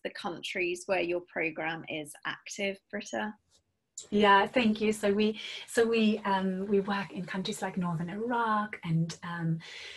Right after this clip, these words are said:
Speaker 2: in Afghanistan. We've just started partnering with a local organization in Syria, which I'm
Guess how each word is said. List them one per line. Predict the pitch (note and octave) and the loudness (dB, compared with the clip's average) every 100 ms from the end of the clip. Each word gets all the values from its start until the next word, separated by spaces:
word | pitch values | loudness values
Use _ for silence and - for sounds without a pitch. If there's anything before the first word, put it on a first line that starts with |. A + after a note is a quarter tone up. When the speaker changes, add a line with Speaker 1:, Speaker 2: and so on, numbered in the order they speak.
| - - _ - | -18 -20 _ -4
Speaker 2:
in | G3 | -2
Afghanistan. | D#3 - G#3+ G#3 G3+ - F#3+ F#3+ F#3+ F#3 | -2 -2 0 0 0 -2 0 2 2 0
We've | D#3+ | -4
just | - - | -6 -6
started | - F#3+ G#3 - | -4 -4 -4 -4
partnering | G3+ G3 F#3 F3+ F3+ | -2 -2 -2 -2 -4
with | E3 | -2
a | F3 | -4
local | F3+ - | -4 -6
organization | G#3 E3+ E3+ E3+ - G#3 | -6 -6 -4 -4 -4 -6
in | F3 D#3+ | -6 -8
Syria, | - - G3 F#3 F#3 F3+ | -6 -2 -2 -2 -2 -4
which | F3 D#3+ | -4 -4
I'm | E3+ F3 E3+ E3 | -4 -6 -6 -6